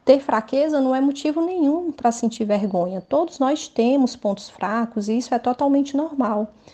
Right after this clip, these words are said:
Somos seres dotados de sentimentos e erramos muitas vezes, né? Mas estamos em constante aprendizado. Então, reconhecer os seus limites é muito importante.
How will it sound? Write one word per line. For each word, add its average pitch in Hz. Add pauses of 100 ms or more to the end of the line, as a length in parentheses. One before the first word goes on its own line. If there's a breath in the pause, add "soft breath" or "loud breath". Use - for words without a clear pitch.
(160 soft breath)
Somos 269
seres 262
dotados 262
de 226
sentimentos 233
e 240
erramos 233
muitas 196
vezes, 170
né? 196 (300 loud breath)
Mas 233
estamos 269
em 254
constante 262
aprendizado. 247
Então, 202
reconhecer 247
os 214
seus 208
limites 208
é 240
muito 226
importante. 254